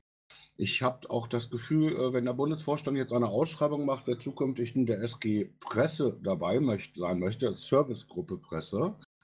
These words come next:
weil das ist ja jetzt, hab ich gehört, ab heute gültig, muss sich dann bewerben und gucken, dass er irgendeinen Qualifikationsnachweis beibringt.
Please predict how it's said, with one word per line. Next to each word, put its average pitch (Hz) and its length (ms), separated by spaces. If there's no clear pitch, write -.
weil 101 140
das 101 140
ist 107 140
ja 101 100
jetzt, 98 260
hab 95 100
ich - 140
gehört, 104 380
ab - 180
heute 90 280
gültig, 98 720
muss 120 200
sich 131 160
dann 101 180
bewerben 95 720
und 117 480
gucken, 131 380
dass 123 180
er 127 160
irgendeinen 127 300
Qualifikationsnachweis 110 1400
beibringt. 65 640